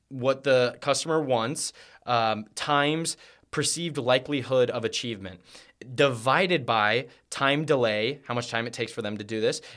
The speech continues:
and then effort, times effort and sacrifice. Now let's break this down. Dream outcome, um, is, like, what will I make? Like, what, what's the, will I get a six pack from this? Or,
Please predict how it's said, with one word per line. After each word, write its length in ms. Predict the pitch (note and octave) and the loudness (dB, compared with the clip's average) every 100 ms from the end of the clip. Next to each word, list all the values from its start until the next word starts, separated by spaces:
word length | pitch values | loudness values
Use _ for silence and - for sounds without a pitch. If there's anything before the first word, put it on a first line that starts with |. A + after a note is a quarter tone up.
| - | -6
and 140 | C#3+ | -2
then 280 | C#3 B2+ - | 0 -2 -4
effort, 440 | C3+ C3 C3+ B2+ B2+ | -4 -4 -2 -4 -4
times 280 | C#3+ C#3 B2 | -2 -2 -2
effort 260 | B2 C3 A#2+ | -4 -4 -6
and 100 | A#2 | -4
sacrifice. 600 | A2 G#2 G#2+ F#2+ F#2+ - - | -4 -4 -8 -10 -12 -16 -18
Now 100 | - | -8
let's 80 | A2+ | -4
break 180 | C#3+ C3+ | -2 -2
this 140 | - | -2
down. 240 | D#3+ A2+ F2+ _ - - _ _ - | 0 0 -2 _ -20 -20 _ _ -14
Dream 320 | A#2 D3 G3 D#3 | -4 -2 0 0
outcome, 680 | C#3+ D3+ - F#3 F#3 A3 A3 _ _ _ _ _ - | 2 2 2 0 0 -4 -8 _ _ _ _ _ -2
um, 720 | C3+ B2+ A#2 A2 G#2 G#2 - _ _ _ - - | 2 2 2 0 -4 -8 -16 _ _ _ -12 -2
is, 280 | C#3+ B2+ | -2 0
like, 220 | B2 A#2 - | -2 -2 -4
what 680 | A2+ A2 A#2 C3 D3+ - - _ | -18 -14 -4 6 6 6 -2 _
will 720 | B2 A#2+ C3+ B2+ B2 A#2+ A#2+ A#2+ | -12 -2 4 6 6 4 0 0
I 140 | A2 | 0
make? 380 | A2 G#2+ F#2 - | 0 -4 -6 -12
Like, 220 | - G#2 G2 | -12 -10 -10
what, 400 | A#2+ B2 C#3+ B2+ | -10 0 0 0
what's 220 | D3 - | -4 0
the, 340 | D3 C3+ B2 | 2 4 2
will 100 | A#2 | 0
I 40 | A#2 | -2
get 140 | A#2+ | -2
a 40 | G#2+ | -4
six 240 | - D#3+ | -6 -8
pack 240 | - D3+ | -6 -6
from 180 | C#3+ C#3+ | -4 -6
this? 340 | C#3 C#3 C3 A#2+ | -4 -4 -4 -2
Or, 320 | A2+ G#2+ | -2 -2